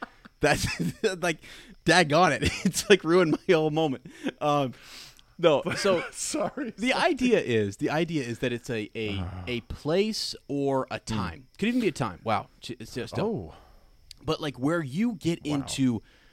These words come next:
Speaker 1: the creative juices. And actually, I thought about you because
Speaker 2: Mm-hmm.
Speaker 1: it was, um, it's from a book that she's reading. Let me see if I have the name of it here. It is called Steal
Speaker 2: Hmm.
Speaker 1: Like an Artist. Don't know.
Speaker 2: Hmm.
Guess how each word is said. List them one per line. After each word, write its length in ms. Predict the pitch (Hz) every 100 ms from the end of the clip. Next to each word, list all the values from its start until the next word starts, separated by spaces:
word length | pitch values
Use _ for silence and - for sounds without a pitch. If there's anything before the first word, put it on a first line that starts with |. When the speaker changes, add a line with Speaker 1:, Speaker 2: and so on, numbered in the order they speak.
| _
Speaker 1:
the 80 | 113
creative 320 | - 160 127
juices. 460 | 101 107 - - -
And 80 | -
actually, 280 | 175 208 151
I 20 |
thought 160 | 123 240
about 140 | 202 120
you 160 | 117
because 300 | 110 123 123 90
Speaker 2:
Mm-hmm. 80 | 87
Speaker 1:
it 40 | 127
was, 240 | 117 107 110
um, 200 | 104 104
it's 140 | 123
from 140 | - 220
a 60 | 135
book 420 | - 143 175 -
that 140 | 139 131
she's 340 | - 147 -
reading. 240 | 143 147
Let 60 | 139
me 40 | 139
see 120 | -
if 40 |
I 60 | 107
have 220 | 107 107
the 80 | 101
name 300 | 95 98 107
of 80 | 101
it 80 | 98
here. 260 | 101 101 101
It 180 | 107 107
is 200 | 107 95 -
called 720 | - - 147 95 95 131 156 160 _ _ _ _ -
Steal 520 | - - 151 196 220
Speaker 2:
Hmm. 60 |
Speaker 1:
Like 200 | 190 156
an 140 | 131 117 -
Artist. 640 | 113 110 90 - - - - _ _ _ _ _ _ -
Don't 200 | 113 151
know. 300 | 185 226
Speaker 2:
Hmm. 40 | 98